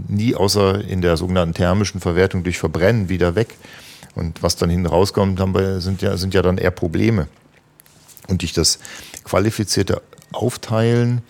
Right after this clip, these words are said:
von Funktionen, bauphysikalischen, technischen Funktionen am, am Bau, wie, wie es eigentlich, ich sag mal, in der, in der handwerklichen Fertigung auch war, ne? Es gibt ein tragendes Element, es gibt ein bekleidendes Element, es gibt ein dämmendes Element,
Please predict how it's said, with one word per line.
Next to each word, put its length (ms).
von 200
Funktionen, 880
bauphysikalischen, 880
technischen 480
Funktionen 640
am, 320
am 160
Bau, 400
wie, 200
wie 80
es 100
eigentlich, 500
ich 80
sag 100
mal, 220
in 100
der, 260
in 60
der 300
handwerklichen 640
Fertigung 500
auch 220
war, 220
ne? 120
Es 140
gibt 240
ein 60
tragendes 540
Element, 540
es 120
gibt 180
ein 60
bekleidendes 560
Element, 360
es 80
gibt 140
ein 80
dämmendes 400
Element, 420